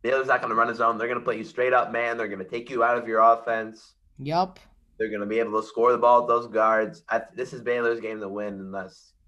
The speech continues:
Speaker 1: they, you
Speaker 2: Mm.
Speaker 1: know, don't
Speaker 2: Uh,
Speaker 1: play up to
Speaker 2: unless
Speaker 1: their
Speaker 2: Houston can put up a unbelievable game, but yeah, I think we're gonna both ride with the, the Baylor Bears on this one.
Speaker 1: Yeah.
Speaker 2: In our second Final Four game, got Gonzaga against U C L A. Gonzaga favored by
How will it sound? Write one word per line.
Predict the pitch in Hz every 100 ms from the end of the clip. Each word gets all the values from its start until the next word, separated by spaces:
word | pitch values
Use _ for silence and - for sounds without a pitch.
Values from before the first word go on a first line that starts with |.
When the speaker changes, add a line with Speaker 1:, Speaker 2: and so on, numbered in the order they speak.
| _ _ _ -
Speaker 1:
they, | 104
you | 101 98
Speaker 2:
Mm. |
Speaker 1:
know, | 98 98 98 _ -
don't | 104 92 -
Speaker 2:
Uh, |
Speaker 1:
play | 127 104
up | 101
to | 220
Speaker 2:
unless | 254
Speaker 1:
their | 202
Speaker 2:
Houston | 277 285 254
can | 220 226 220
put | 226
up | 214 208
a | 185 185 -
unbelievable | 196 226 202 208 196 175 170
game, | 185 208 196
but | 147
yeah, | 156 185 185
I | 180
think | 226 220
we're | 208
gonna | 185
both | 160 185 185 _ _ -
ride | 156 165 185
with | 165 156
the, | 156 147 143 143 - 160
the | 151 139
Baylor | 151 165 156
Bears | 160 165
on | 139
this | 143 160 143
one. | 139 131
Speaker 1:
Yeah. | 101 107 - _ 185
Speaker 2:
In |
our | 185 202
second | 233 233 220
Final | 208 202
Four | 190 220 233
game, | 208 202 202 185 _ _ _ _ _ _ _ _ _ _ _ _ _ _ _ _
got | 202 208
Gonzaga | 196 180 170 226 220 202 196 196 -
against | 165 165 160 175
U | 180
C | 156
L | 160 151
A. | 139 139
Gonzaga | 139 156 165 196 196 190 185
favored | 185 180 175 165
by | 147